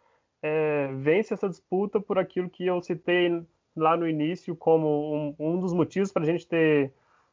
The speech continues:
é, elencado, é, essas equipes por, por ser revolucionário, por ser inovador e,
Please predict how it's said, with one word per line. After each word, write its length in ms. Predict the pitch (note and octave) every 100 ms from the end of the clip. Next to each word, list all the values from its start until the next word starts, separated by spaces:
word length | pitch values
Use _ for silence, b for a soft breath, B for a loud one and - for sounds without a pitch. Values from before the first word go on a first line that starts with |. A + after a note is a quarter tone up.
| _ -
é, 200 | C3+ C3
elencado, 680 | D#3 F3 E3 E3 F#3 D#3+
é, 340 | D3 C#3+ C#3 C#3
essas 320 | C#3+ D3+ D#3+
equipes 540 | D#3 - D#3 F3+ G3+
por, 240 | - G3 F3+ _
por 100 | F#3
ser 320 | F#3 D#3+ D#3 D3+
revolucionário, 920 | F3 F#3+ F#3+ G3 D#3+ D3+ G3 G#3 F3
por 160 | D#3+ C#3+
ser 560 | - D3 D3 C#3 A#2+ A#2 _ _ _
inovador 920 | D#3 E3 D#3 D#3 C#3+ C#3 E3 G3 F#3 D3
e, 640 | C#3 C#3 C3+ B2+ B2 A2+